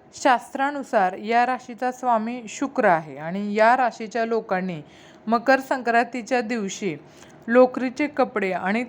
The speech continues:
तिळाचं दान करायचं. मग लोकरीच्या कपड्यांमध्ये स्वेटर, टोपी, पायमोजे असं कोणतीही वस्तू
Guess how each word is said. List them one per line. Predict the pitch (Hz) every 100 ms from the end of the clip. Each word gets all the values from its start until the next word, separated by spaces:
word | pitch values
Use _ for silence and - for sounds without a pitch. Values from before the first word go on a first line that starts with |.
| -
तिळाचं | 247 233 233 285 311
दान | 247 185 170
करायचं. | 170 139 135 147
मग | 165 190
लोकरीच्या | 233 233 247 240 277
कपड्यांमध्ये | 269 202 220 220 226 226 208 233
स्वेटर, | - 226 - 208 202 202 - - - - -
टोपी, | 247 202 226 214 214 - - - -
पायमोजे | 220 202 208 202 175 196
असं | - -
कोणतीही | 294 330 302 285 - 320
वस्तू | 359 277 - - 262 208